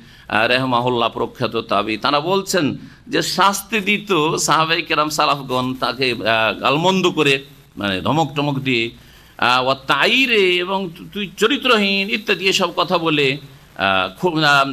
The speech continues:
তারপরে "ওয়া দারবে বিন নিয়ালে", জুতা স্যান্ডেল মেরে। হ্যাঁ, এগুলি প্রথম যুগে ছিল, কারণ আল্লাহ বলেছেন শাস্তি দাও। বলেন যে কী ধরনের শাস্তি দিতে হবে। সাহাবে কেরাম জুতা মারলেন,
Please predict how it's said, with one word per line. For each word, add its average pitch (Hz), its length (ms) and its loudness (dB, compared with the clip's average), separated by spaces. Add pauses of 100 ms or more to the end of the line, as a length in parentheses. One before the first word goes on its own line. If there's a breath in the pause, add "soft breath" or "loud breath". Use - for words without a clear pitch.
তারপরে 156 460 0
"ওয়া 147 200 0
দারবে 190 540 2
বিন 175 220 -2
নিয়ালে", 175 400 0
জুতা 190 320 0
স্যান্ডেল 170 440 0
মেরে। 110 220 -6 (320)
হ্যাঁ, 104 280 -2 (340)
এগুলি 220 320 0
প্রথম 156 400 -2
যুগে 135 200 0
ছিল, 90 240 -4
কারণ 156 220 0
আল্লাহ 170 200 2
বলেছেন 180 400 -2 (360 loud breath)
শাস্তি - 440 0
দাও। 160 160 2
বলেন 240 260 2
যে 247 60 0
কী 233 200 -2
ধরনের 226 240 2
শাস্তি 185 360 0
দিতে 156 220 0
হবে। 147 240 0 (300 loud breath)
সাহাবে 233 380 2
কেরাম 165 500 0
জুতা 165 240 0
মারলেন, 135 440 0